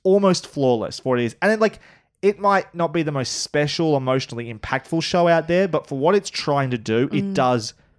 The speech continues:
Speaker 1: so well as to be exceptional, I
Speaker 2: Yeah.
Speaker 1: think.
Speaker 2: And it's so hard to critique 'cause you just wanna talk about all the things that work about it. <laughs> You know what I mean? Like,
Speaker 1: Yeah.
Speaker 2: it's just like, "And this was funny, and this was funny." 'Cause the point is, it's like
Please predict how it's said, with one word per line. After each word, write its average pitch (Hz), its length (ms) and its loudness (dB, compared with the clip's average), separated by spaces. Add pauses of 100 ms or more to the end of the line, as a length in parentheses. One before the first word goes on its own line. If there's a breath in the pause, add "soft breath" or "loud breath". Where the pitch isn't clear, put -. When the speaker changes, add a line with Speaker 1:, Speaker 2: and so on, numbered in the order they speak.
(180)
Speaker 1:
so 170 460 6
well 123 480 2
as 120 180 -4
to 123 140 -6
be 104 420 -2
exceptional, 104 640 -8
I 104 60 -4
Speaker 2:
Yeah. 107 60 -8
Speaker 1:
think. 98 260 -10
Speaker 2:
And 240 100 0
it's 254 140 -4
so 320 220 4
hard 381 180 4
to 359 100 -4
critique 262 540 -2
'cause 220 240 -2
you 214 100 -4
just 233 140 -2
wanna 247 180 -2
talk 240 220 -4
about 208 300 0
all 196 180 -2
the 190 60 -2
things 185 340 -6
that - 180 -6
work 196 360 -4
about - 320 -10
it. - 380 -10
<laughs> - 40 -12
You 302 80 -6
know 285 80 2
what 277 140 2
I 269 40 2
mean? 262 180 0
Like, 508 80 -2
Speaker 1:
Yeah. 294 160 8
Speaker 2:
it's - 100 0
just 285 140 -6
like, 240 180 -2
"And 196 240 -2
this 190 180 -4
was 226 160 -4
funny, 247 380 -4
and 202 180 -6
this 190 100 -8
was 214 140 -10
funny." 220 180 -4
'Cause 254 180 -4
the 262 60 -6
point 370 220 -2
is, 339 80 -2
it's 262 180 -4
like 233 200 2